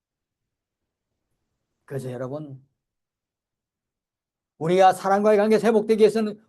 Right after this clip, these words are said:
우리 먼저, 자신 먼저 제가 무엇인지 깨달고 죄를 회복해,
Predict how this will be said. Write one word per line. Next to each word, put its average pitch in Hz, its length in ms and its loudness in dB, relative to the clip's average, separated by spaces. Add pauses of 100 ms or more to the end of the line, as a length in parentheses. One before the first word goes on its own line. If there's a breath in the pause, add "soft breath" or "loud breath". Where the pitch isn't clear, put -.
우리 233 260 0
먼저, 247 300 0
자신 294 420 -6
먼저 262 260 0
제가 220 280 2
무엇인지 220 400 -2
깨달고 196 400 0 (240 soft breath)
죄를 180 500 0 (240)
회복해, 285 460 -20